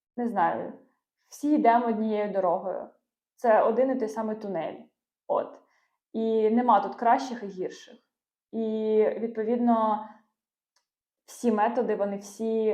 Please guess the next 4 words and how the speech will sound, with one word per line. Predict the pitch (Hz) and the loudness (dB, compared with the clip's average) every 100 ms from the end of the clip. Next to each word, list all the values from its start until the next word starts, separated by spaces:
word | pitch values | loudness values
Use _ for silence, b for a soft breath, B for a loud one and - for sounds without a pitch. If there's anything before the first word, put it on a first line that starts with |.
| - | -2
ем, | - 202 196 190 185 185 185 - _ _ _ _ _ | -6 -6 -4 -4 -6 -8 -14 -18 _ _ _ _ _
потенційно | - 233 214 214 240 247 226 196 | -8 -2 -2 -2 -2 0 0 0
можуть | 202 208 208 | -4 -6 -10
спрацювати | - 196 - 170 139 | -14 -18 -8 -6 -6